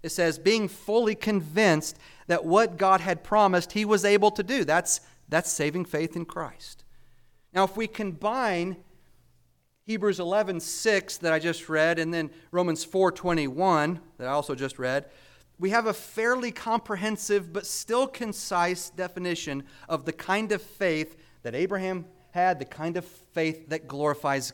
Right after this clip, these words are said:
God. God glorifying faith, one, believes that God exists, two, believes that God rewards those who diligently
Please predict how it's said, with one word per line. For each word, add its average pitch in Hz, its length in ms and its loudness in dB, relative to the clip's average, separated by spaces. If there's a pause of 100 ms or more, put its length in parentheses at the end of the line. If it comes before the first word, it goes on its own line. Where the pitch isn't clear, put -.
God. 135 460 0 (680)
God 175 360 2
glorifying 196 640 0
faith, 170 640 -2 (1200)
one, 175 440 -2 (180)
believes 185 600 0
that 247 180 0
God 226 220 0
exists, 170 880 -4 (360)
two, 214 300 -4
believes 196 540 -2
that 190 180 -6
God 202 340 4
rewards 190 440 0
those 208 280 -2
who 175 100 -10
diligently 220 800 -6